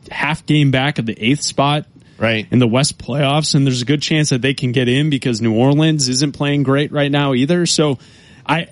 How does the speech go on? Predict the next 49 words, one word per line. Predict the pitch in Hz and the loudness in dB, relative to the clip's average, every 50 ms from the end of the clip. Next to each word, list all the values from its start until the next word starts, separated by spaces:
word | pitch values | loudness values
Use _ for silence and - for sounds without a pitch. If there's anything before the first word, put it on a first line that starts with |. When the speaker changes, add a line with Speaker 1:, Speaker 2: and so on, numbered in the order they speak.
| _ _ - | _ _ 2
Speaker 1:
maybe | 170 170 185 208 247 262 269 254 233 | 4 4 4 4 2 2 2 2 2
it's, | 220 202 165 - - - - - | 2 0 0 -2 -4 -4 -4 -2
maybe | 139 160 180 202 240 220 | 0 2 2 4 2 2
he's | 196 214 202 - | 4 2 2 2
saying, | - 196 185 180 175 170 | 2 2 2 2 2 0
like, | 156 156 151 123 131 | 0 -2 -2 -4 -2
what | 123 147 185 185 - | 0 0 0 0 2
we've | 214 202 180 139 123 | 2 2 2 0 2
done | 160 175 175 180 180 170 151 | 2 2 2 2 2 2 2
this | 156 160 156 - - | 2 0 0 -2 -2
year | 123 123 139 151 160 165 | -2 0 0 0 0 -2
may | 151 139 143 | -2 -2 0
not | 147 147 135 127 131 | -2 -2 -2 -2 0
be | 127 117 | -2 -2
popular | - - - 156 151 156 - 170 170 170 180 185 175 | -2 -2 -4 -4 -4 -2 0 0 0 2 0 0 0
because | 139 123 - 143 120 110 | 0 0 0 0 -2 -2
the | 113 | -4
two | 104 - - 170 | -4 0 0 2
best | 156 143 156 147 - - | 2 2 0 -2 -2 -4
players | - - 135 139 147 160 170 170 147 - | -2 0 0 2 2 2 0 0 0 -2
have | 127 123 120 120 | -2 -2 -2 0
now | 127 127 127 | 0 0 0
been | 117 123 120 110 | 0 -2 -2 -2
shipped | - - 135 131 - - 117 | -2 -2 -2 -2 -2 0 0
off, | 120 131 143 170 180 - - - - - - - - - | 0 0 0 -2 -4 -6 -12 -20 -20 -20 -20 -20 -10 -2
but | - 135 131 | 0 2 2
we've | 139 160 165 160 | 4 4 2 2
signed | - - 175 175 180 180 | 0 0 0 0 0 0
a | 165 | 2
bunch | 147 165 170 - - | 2 2 0 0 -2
of | 120 | -4
two-way | - - 175 180 185 180 | 0 0 0 2 2 0
contracts | 170 - 180 175 170 165 - 180 175 180 180 175 - - | 0 -2 -2 -2 -2 -2 0 0 0 2 0 0 0 0
and | 135 127 | 2 2
a | |
bunch | 151 165 151 | 2 0 0
of | 160 | 0
guys | 139 151 151 156 143 | 0 0 0 0 -2
who | - 131 | -4 -6
give | 113 110 135 147 156 147 127 120 | -4 0 0 2 0 0 -2 -2
good | - 147 151 139 | 0 0 2 2
effort, | 131 139 139 - 185 190 196 185 - | 0 0 0 0 0 0 0 0 0
and, | 135 147 147 | 2 2 4
like, | 139 131 131 113 110 | 4 2 0 -2 -2
that's | 107 139 151 170 180 - - - - - | -2 -2 -2 -2 -4 -4 -6 -6 -4 -2
what's | 139 147 139 - | -2 -2 -2 -2
working | - 139 175 196 208 - 131 127 | 0 0 0 0 0 0 0 0
right | 117 110 107 107 101 | 2 0 0 -2 -2
now | 113 113 110 113 117 110 | -2 -2 -2 -2 -4 -6